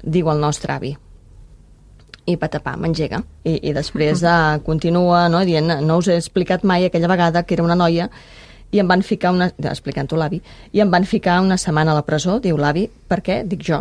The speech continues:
Speaker 1: «Eh, per, per dir que eres una noia quan no ho eres», diu la Mig, la Mig. «Per escriure paraules», eh, i a més aquí ja anem, anem al simbolisme i al ressò de la, de, que sempre tenen les paraules en l'Alia Smith, no? «Eh, per escriure paraules», diu l'avi. «Quines paraules?», dic jo.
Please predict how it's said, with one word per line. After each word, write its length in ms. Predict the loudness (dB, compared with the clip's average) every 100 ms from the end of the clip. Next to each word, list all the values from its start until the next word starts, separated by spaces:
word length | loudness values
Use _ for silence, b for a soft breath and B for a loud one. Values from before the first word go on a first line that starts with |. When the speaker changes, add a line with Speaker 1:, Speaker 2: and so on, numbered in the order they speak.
| -4 -6
Speaker 1:
«Eh, 460 | -4 -4 -4 -6 -10 0
per, 280 | 0 0 -4
per 160 | -2 0
dir 140 | 0
que 120 | -2 -2
eres 200 | 0 0
una 120 | 0
noia 280 | 2 2 0
quan 200 | 0 0
no 100 | 2
ho 80 | 0
eres», 280 | -2 -4 -4
diu 160 | -2
la 140 | -2 -2
Mig, 560 | -2 -6 -12 -10 -10 -10
la 140 | -6 -2
Mig. 480 | -4 -4 -12 -12 -20 B B B -2
«Per 100 | 0
escriure 440 | 0 0 2 2 2
paraules», 720 | 2 2 2 0 -4 -8 -14 -20 -12
eh, 140 | -12 -6
i 80 | -4
a 40 |
més 200 | -4 -6
aquí 200 | -6 -8 -10 -8
ja 100 | -8
anem, 260 | -6 -8
anem 200 | -4 -2
al 120 | -2 -4
simbolisme 580 | -2 0 0 0 0
i 40 | 0
al 100 | 2
ressò 340 | -2 -4 -4
de 100 | -2
la, 280 | 0 0 0
de, 600 | -4 -2 -2 -2 -4 -8 -4
que 100 | -2
sempre 280 | -2 -2
tenen 280 | 0 0 -2 -2
les 220 | -2 -2
paraules 580 | -2 2 2 2 2 -2
en 80 | 0
l'Alia 260 | 0 0
Smith, 300 | -2 -2 -2
no? 240 | -2 -6 -8 -8
«Eh, 100 | -4
per 140 | 0
escriure 420 | -2 0 0 2 2
paraules», 580 | 2 2 0 -2 -4 -4
diu 140 | -2
l'avi. 360 | -2 -4 -10 -6
«Quines 300 | -2 -2 -2
paraules?», 560 | 0 0 0 -2 -6 -6
dic 160 | -8 -4
jo. 160 | -6